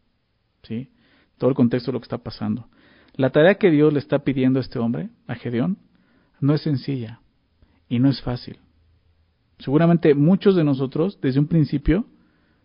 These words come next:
lo hubiéramos rechazado. Desde el momento en que se hubiera aparecido el ángel de Jehová en nuestras vidas, hubiéramos, nos hubiéramos, eh, dado la vuelta, nos hubiéramos hecho los locos y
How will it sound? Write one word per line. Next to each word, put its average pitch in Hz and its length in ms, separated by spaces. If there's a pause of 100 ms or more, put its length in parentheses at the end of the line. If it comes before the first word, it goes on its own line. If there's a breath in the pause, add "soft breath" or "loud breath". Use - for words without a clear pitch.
lo 127 80
hubiéramos 131 300
rechazado. 107 440 (1000)
Desde 139 180
el 156 60
momento 185 200
en 202 40
que 175 80
se 143 60
hubiera 175 140
aparecido 147 360
el 156 80
ángel 160 240
de 131 100
Jehová 131 240
en 156 60
nuestras 139 280
vidas, 156 380 (420 soft breath)
hubiéramos, 123 640 (600 soft breath)
nos 117 120
hubiéramos, 143 240
eh, - 400 (180)
dado 135 260
la 139 100
vuelta, 156 540
nos 151 160
hubiéramos 147 280
hecho 143 200
los 120 120
locos 151 440
y 113 180